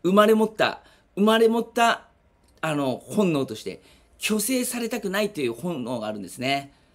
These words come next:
はい。失いたくないっていう本能があるんですね。はい。だからアフリカの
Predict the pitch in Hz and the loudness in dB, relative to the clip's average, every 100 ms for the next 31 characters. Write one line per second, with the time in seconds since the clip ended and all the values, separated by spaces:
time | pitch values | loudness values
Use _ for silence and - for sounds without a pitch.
0 | _ - 131 110 - _ _ _ _ - | _ -10 -6 -6 -8 _ _ _ _ -8
1 | - 190 165 156 170 156 170 180 - - | -4 -2 -2 -4 -8 -4 -2 -2 -6 -16
2 | 98 92 _ _ - 135 113 98 110 101 | -14 -14 _ _ -8 -4 -4 -6 -10 -12
3 | 92 123 139 135 _ _ _ - 117 110 | -12 -6 -6 -8 _ _ _ -20 -14 -14
4 | - _ _ _ _ _ _ _ - 170 | -14 _ _ _ _ _ _ _ -10 -2
5 | 202 190 - 170 156 160 147 143 139 131 | 2 2 0 -4 -4 -2 0 0 -2 -4
6 | - | -8